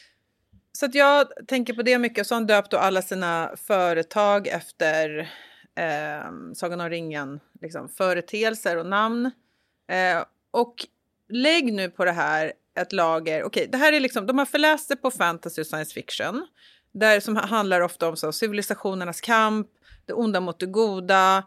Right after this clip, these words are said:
Eh, Tolkien kan man ju säga har andra lager också. Det går att göra så en, liksom, massa andra tolkningar av, av Tolkien. Det får man ändå ge, eh, ge honom. Men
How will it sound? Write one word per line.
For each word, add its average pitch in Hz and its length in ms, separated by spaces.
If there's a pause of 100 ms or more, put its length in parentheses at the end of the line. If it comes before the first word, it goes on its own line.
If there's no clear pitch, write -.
(420)
Eh, 160 720
Tolkien 220 340
kan 208 120
man 196 60
ju 185 40
säga 170 260
har 165 180
andra 170 280
lager 170 300
också. - 300
Det 180 80
går 175 80
att 175 40
göra 156 240
så 147 140
en, 156 420 (180)
liksom, 180 240
massa - 200
andra 202 300
tolkningar 151 560
av, 151 360
av 165 120
Tolkien. 147 480
Det 160 60
får 156 120
man 147 100
ändå 143 140
ge, 147 180 (440)
eh, 113 400
ge 151 140
honom. 147 480
Men 196 360